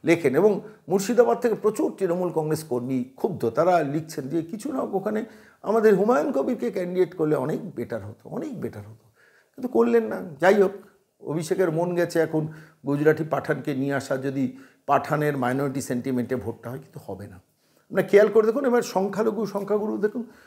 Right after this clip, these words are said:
অধীর রঞ্জন চৌধুরী সংখ্যাগুরু মানুষ, আম, সম্প্রদায়ের মানুষ, আহ, নির্মল শাহ তিনি সংখ্যাগুরু সংখ্যের মানুষ, সংখ্যালঘু সংখ্যের মানুষ হচ্ছেন ইউসুফ পাঠান। সংখ্যালঘু ভোট, তার সঙ্গে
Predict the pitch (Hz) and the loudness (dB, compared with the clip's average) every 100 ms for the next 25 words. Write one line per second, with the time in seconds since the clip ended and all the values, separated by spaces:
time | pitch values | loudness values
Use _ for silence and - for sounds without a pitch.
0 | _ - 196 240 247 240 247 226 233 208 | _ 4 6 6 4 4 2 2 0 0
1 | 226 - 120 131 147 175 160 - - - | -4 -4 -4 -2 -2 0 -2 -4 -8 -10
2 | _ _ _ - 139 147 139 - 160 165 | _ _ _ -4 -2 -2 -4 -2 0 2
3 | 165 160 147 151 156 - _ _ - 135 | 4 2 -2 -6 -8 -12 _ _ -4 0
4 | 151 190 226 240 233 190 214 214 - - | 2 6 6 6 2 -4 -2 -2 -6 -20
5 | _ - 156 165 - - 151 156 165 147 | _ -6 -4 -4 -6 -8 -6 -2 0 0
6 | - - _ 180 208 - 170 - 143 131 | -2 -16 _ -4 -2 -2 -2 -2 -4 -4
7 | 151 - - 180 240 208 220 190 175 170 | -8 -10 -4 -2 0 -2 -2 -2 -6 -8
8 | 160 156 165 131 120 127 - 107 - - | -8 -6 -4 -4 -4 -6 -10 -12 -8 -8
9 | 98 - 107 107 104 101 _ _ _ _ | -8 -10 -10 -12 -16 -20 _ _ _ _
10 | - - 165 220 - 226 208 226 180 226 | -8 -2 0 0 2 2 2 0 4 4
11 | 233 - 131 - - 180 180 | 4 -4 -6 -6 -8 -8 -8